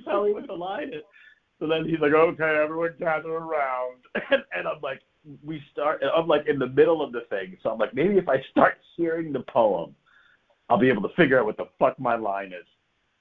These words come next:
I start hearing this poem, and I'm like, "I've never heard this poem in my life." <laughs> Okay? So I'm like, "Please, someone,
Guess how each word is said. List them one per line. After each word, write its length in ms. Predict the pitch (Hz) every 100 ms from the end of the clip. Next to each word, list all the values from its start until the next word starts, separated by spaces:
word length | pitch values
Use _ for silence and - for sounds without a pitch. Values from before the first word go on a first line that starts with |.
| -
I 120 | -
start 220 | 170 180
hearing 240 | 143 151 131
this 100 | 120
poem, 260 | - 113 110
and 80 | 104
I'm 80 | 95
like, 160 | 95 - -
"I've 180 | 120
never 200 | 110 87
heard 180 | 85 101
this 100 | - -
poem 240 | 135 120 143
in 220 | 170 175
my 340 | 131 123 120 113
life." 380 | 95 104 90 87 - -
<laughs> 120 | 175 208 -
Okay? 320 | 196 190 208 269 294 277 - 349 403 381
So 360 | 415 240 247 -
I'm 60 |
like, 200 | 403 311
"Please, 240 | 392 403 403
someone, 300 | 330 185 180